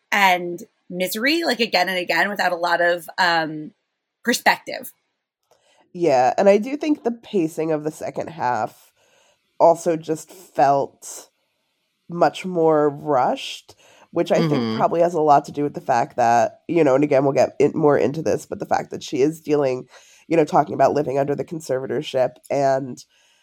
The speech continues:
Speaker 2: you know, the things that she was forced to do and the things that she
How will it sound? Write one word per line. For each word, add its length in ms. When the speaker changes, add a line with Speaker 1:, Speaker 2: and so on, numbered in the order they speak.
Speaker 2:
you 180
know, 140
the 140
things 340
that 120
she 180
was 220
forced 380
to 60
do 540
and 100
the 60
things 360
that 140
she 440